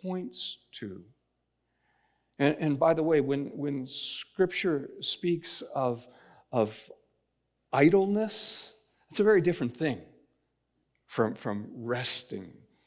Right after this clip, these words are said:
in Him. Um, when Scripture speaks of those who are asleep, usually it's those who, I mean, it's always those who have turned from God, whose focus is in another place.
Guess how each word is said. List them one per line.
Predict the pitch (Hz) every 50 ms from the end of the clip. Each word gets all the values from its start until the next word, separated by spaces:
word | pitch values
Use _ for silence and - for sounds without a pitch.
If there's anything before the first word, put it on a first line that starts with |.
| _ _ _ _ _ _ _ _ _ _ _
in | - 123 113 101 92
Him. | 104 - 104 92 78 69 67 - - _ _ _ _ _ _ _ _ _ _ _ _ _ _ _ _ _ _ _ _ -
Um, | 135 127 131 127 123 135 - - - - - - - - _ _ _ _ _ _ _ _ _ - -
when | 151 156 143 139 135 - - - - - - _ _ -
Scripture | - - 208 190 - - 151
speaks | 139 - - 175 165 - -
of | 160 135 123
those | 131 143 151 151 143
who | - - 160 139
are | 131 127 120 - - - 196 -
asleep, | - 139 - - - 139 151 175 202 208 - - - - - _ _ _ _ _ _ _ _ _ _ _ _ _
usually | - 170 220 226 254 254 226 214 196 170 175
it's | 185 165 - - -
those | - 156 147 147 143 -
who, | - 151 151 147 139 139 139 - - - - - - 113 120
I | 127
mean, | 131 120 110
it's | 113 113 -
always | 131 202 226 240 185 135 113 101 -
those | - - 110 107 104
who | - 143 131
have | 127 143 127
turned | - - 175 170 170 165
from | - 165 139 123
God, | 113 95 80 - - _ _ _ _ _ _ _ _
whose | - 139 127
focus | - - 160 151 147 - 131 110 - - - - - _ _ _ _ _ _ -
is | - 120 120
in | 113 110
another | 117 120 117 117 117 110 -
place. | - 131 123 120 101 85 - - - - - -